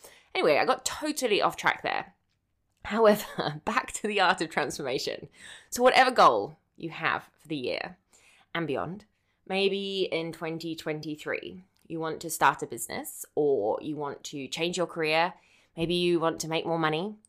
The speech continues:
maybe you want to get healthier, get slimmer, get stronger, get fitter, all of those things. Maybe you want to have more adventures and you want to go traveling. Whatever it is that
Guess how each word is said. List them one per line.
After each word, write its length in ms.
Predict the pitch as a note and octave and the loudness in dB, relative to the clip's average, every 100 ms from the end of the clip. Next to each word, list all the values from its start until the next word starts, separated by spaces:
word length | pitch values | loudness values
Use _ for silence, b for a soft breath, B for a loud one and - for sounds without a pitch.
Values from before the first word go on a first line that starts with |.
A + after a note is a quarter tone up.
| _ | _
maybe 220 | - D#3+ | -4 -2
you 100 | E3 | 0
want 160 | D#3+ D#3 | -2 -4
to 120 | E3 | -4
get 160 | E3 D3+ | -2 -2
healthier, 680 | - F3+ F3+ E3+ D#3+ E3 - - | -2 -4 0 4 6 4 0 -4
get 160 | - | -6
slimmer, 540 | - - F3+ F3+ E3+ E3 | -4 4 6 8 6 4
get 180 | - | 0
stronger, 580 | - - G3+ F#3 F3+ E3+ | -4 2 4 4 4 4
get 280 | D#3+ - - | 2 -2 -4
fitter, 560 | A3 G#3+ G3+ F3+ E3+ E3+ | -2 0 6 8 8 6
all 180 | A3 A#3 | 2 4
of 80 | G#3+ | 4
those 220 | G#3 G#3 | 0 0
things. 480 | G#3+ G#3 G3+ G#3 G#3 B B B B | 0 -2 -2 -4 -6 B B B B
Maybe 120 | F3+ | 0
you 60 | |
want 100 | F#3+ | 0
to 60 | F#3 | 0
have 240 | - F3+ | 2 2
more 120 | F#3 F3+ | 4 2
adventures 640 | E3 E3 C#3+ C#3 C3 C3 | 2 -2 -2 -4 -4 -6
and 100 | C#3+ | -8
you 80 | D3 | -8
want 140 | D3+ | -6
to 60 | D#3+ | -6
go 60 | |
traveling. 580 | D#3 D#3 D3 C3+ - - | -6 -8 -8 -8 -12 -6
Whatever 320 | F#3+ A3 A#3+ | 2 4 4
it 100 | A#3 | 2
is 300 | F3+ D3 - - | 2 0 -2 -10
that 380 | D#3 D#3 D3+ - | 0 2 2 -2